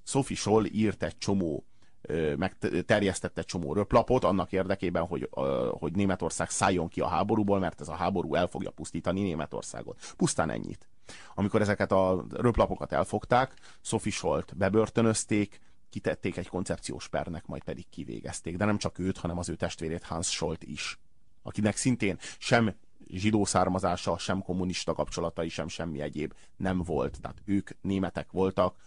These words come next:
akik felemelték a szavukat, politikai véleményt formáltak, őket hazaárulásért és véderőbomlasztásért kivégezték.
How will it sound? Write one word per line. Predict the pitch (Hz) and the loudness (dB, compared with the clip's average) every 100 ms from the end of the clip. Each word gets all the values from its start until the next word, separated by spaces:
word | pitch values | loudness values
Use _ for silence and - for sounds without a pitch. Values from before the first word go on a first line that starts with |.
| - | -16
akik | - 92 90 - | -12 -8 -8 -4
felemelték | 95 104 95 76 69 | 0 0 0 -4 -8
a | 73 | -6
szavukat, | 95 95 82 | -4 -2 0
politikai | - 151 143 113 110 | 4 4 4 4 4
véleményt | 104 110 104 98 | 6 4 4 0
formáltak, | - 98 95 95 110 139 - - - - | 0 2 2 4 4 2 -2 -16 -14 0
őket | 127 117 - | 2 4 6
hazaárulásért | 135 113 98 95 95 90 92 107 107 | 6 8 6 6 4 4 4 2 2
és | 101 | 0
véderőbomlasztásért | 104 107 98 87 87 87 76 67 - 64 - 80 - | 2 2 4 2 2 0 0 -2 -4 -6 -4 -6 -4
kivégezték. | 64 50 50 - - - | -6 -4 -4 -6 -8 -8